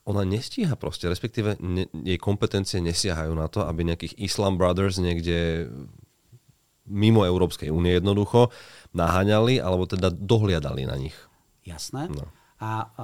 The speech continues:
Speaker 2: potom existujú, a, existujú, existujú rôzne formy. Ak sa bavíme, a teraz nechcem,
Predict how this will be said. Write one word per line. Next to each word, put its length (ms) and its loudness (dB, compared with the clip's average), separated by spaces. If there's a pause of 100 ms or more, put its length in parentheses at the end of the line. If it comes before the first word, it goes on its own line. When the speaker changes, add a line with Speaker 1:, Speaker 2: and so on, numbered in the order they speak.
(380)
Speaker 2:
potom 300 -6
existujú, 800 -6
a, 420 -10 (1700)
existujú, 460 -6
existujú 340 -6
rôzne 260 0
formy. 460 -6 (720)
Ak 120 -12
sa 100 -4
bavíme, 520 -2
a 140 -8
teraz 300 -6
nechcem, 460 -2